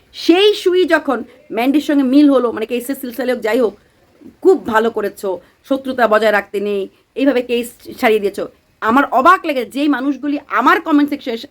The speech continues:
এসে, "হ্যাঁ, আপনিও বিক্রি হয়ে গেলেন, কেউ মেরুদণ্ড রাখতে পারে না, সুয়ের মতো মেরুদণ্ড কারণ নেই", তারাই কিন্তু ম্যান্ডিকে গিয়ে,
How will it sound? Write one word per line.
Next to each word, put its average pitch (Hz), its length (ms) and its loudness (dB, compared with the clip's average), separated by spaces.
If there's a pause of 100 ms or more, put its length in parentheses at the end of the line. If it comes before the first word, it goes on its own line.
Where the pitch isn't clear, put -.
এসে, 226 320 -8 (440)
"হ্যাঁ, 247 220 2
আপনিও 233 380 0
বিক্রি 254 300 -4
হয়ে 226 140 2
গেলেন, 214 420 0
কেউ 247 140 -2
মেরুদণ্ড 240 340 0
রাখতে 208 280 -2
পারে 214 220 0
না, 196 220 -2 (220)
সুয়ের 277 320 4
মতো 247 180 -2
মেরুদণ্ড 226 360 0
কারণ 202 240 -2
নেই", 190 260 -6
তারাই 226 260 0
কিন্তু 285 240 -2
ম্যান্ডিকে 233 380 -2
গিয়ে, 214 200 -2